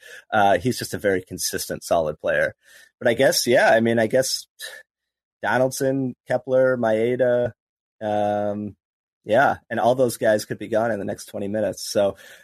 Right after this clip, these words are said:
uh, this is, I think, we, you know, I, I think they're gonna move one more big name, one more guy at least who's not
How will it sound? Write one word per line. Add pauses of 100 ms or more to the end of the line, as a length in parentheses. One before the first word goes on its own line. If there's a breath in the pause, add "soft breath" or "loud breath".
(140 loud breath)
uh, (340)
this
is, (800)
I
think,
we, (320)
you
know,
I, (800)
I
think
they're
gonna
move
one
more
big
name,
one
more
guy (100)
at
least
who's
not